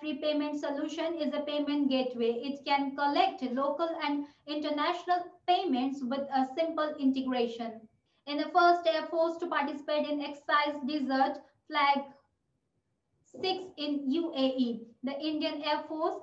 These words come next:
I A F, will participate in the exercise Desert Flag six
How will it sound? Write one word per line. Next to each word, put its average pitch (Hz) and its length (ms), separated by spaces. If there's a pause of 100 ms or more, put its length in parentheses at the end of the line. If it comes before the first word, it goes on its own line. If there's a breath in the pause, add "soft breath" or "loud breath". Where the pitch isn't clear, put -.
I 294 440
A 277 40
F, 294 180
will 285 280
participate 302 760
in 294 80
the 285 160
exercise 302 640
Desert 294 480
Flag 294 400 (1500)
six 381 240